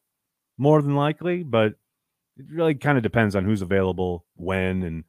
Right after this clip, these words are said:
how things co-, you know, correspond with Aaron's decision. And then, okay, now that roster spot is opened up, and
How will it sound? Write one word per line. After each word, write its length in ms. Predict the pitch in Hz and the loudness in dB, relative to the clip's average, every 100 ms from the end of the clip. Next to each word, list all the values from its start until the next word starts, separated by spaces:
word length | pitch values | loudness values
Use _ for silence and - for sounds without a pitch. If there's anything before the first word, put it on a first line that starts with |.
| _ _ _ - | _ _ _ 0
how 200 | 104 104 | 2 2
things 340 | 113 95 90 | 0 -4 -6
co-, 320 | - - 92 | -12 -10 -8
you 80 | 85 | -8
know, 80 | 87 | -6
correspond 460 | - 110 95 107 95 | 0 0 2 0 0
with 160 | 90 | -4
Aaron's 300 | 110 98 92 | -6 -4 -6
decision. 540 | 120 - 180 120 98 90 | -4 2 4 4 0 -2
And 120 | 90 | -4
then, 220 | 95 92 _ _ _ | -4 -6 _ _ _
okay, 340 | 113 104 101 104 | -10 -2 0 0
now 340 | 101 104 104 | -2 -2 0
that 240 | 101 104 98 | 0 -2 0
roster 320 | 120 131 110 | 0 0 -2
spot 200 | - 104 | -2 -2
is 100 | 95 | 0
opened 260 | 107 127 135 | -4 -2 0
up, 260 | 147 131 | 0 0
and 220 | 104 95 | -6 -10